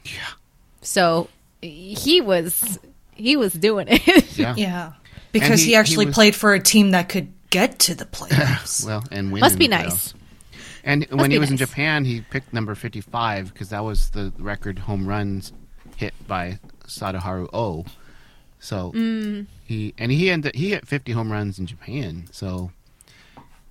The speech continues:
Speaker 1: the dude could rake. I mean, five hundred and something, se-, seven,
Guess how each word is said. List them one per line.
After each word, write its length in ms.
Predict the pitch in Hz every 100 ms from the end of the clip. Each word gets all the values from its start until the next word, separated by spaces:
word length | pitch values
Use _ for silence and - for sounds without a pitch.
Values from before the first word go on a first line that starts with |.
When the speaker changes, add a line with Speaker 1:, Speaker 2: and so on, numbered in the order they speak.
| _ _ -
Speaker 1:
the 100 | 120
dude 240 | 104 170
could 140 | 180 151
rake. 420 | 113 165 - - 101
I 40 |
mean, 260 | 110 110 107
five 260 | - 139
hundred 240 | 151 156 139
and 240 | 123 117 -
something, 480 | 120 127 135 135 131
se-, 260 | - 131 -
seven, 440 | 123 147 175